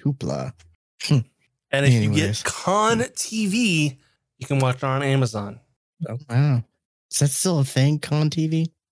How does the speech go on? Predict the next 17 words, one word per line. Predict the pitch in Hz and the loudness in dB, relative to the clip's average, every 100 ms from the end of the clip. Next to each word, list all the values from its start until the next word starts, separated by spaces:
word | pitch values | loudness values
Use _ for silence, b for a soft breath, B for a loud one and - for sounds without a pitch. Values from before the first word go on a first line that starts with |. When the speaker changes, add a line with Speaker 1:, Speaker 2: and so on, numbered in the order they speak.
| _ _ | _ _
Speaker 2:
I | - 117 | -4 -2
have | 113 | -2
never | 110 107 | -4 -2
heard | 143 | -2
of | 127 | -2
it. | 131 - _ _ _ - - B B | -8 -12 _ _ _ -20 -20 B B
Speaker 1:
I | 165 | 0
only | 214 240 | 2 4
heard | 165 170 185 | 4 4 4
of | 180 | 2
it | 196 170 | 0 -2
because, | 156 156 143 135 - - | 0 2 2 0 -2 0
was | 139 135 | 0 2
it | 123 | 2
Nathan | 147 165 165 | 0 0 -2
Fillion | 147 - 156 160 147 135 135 | -4 -4 0 2 2 2 2
and | 95 120 120 120 120 | 0 0 0 0 -2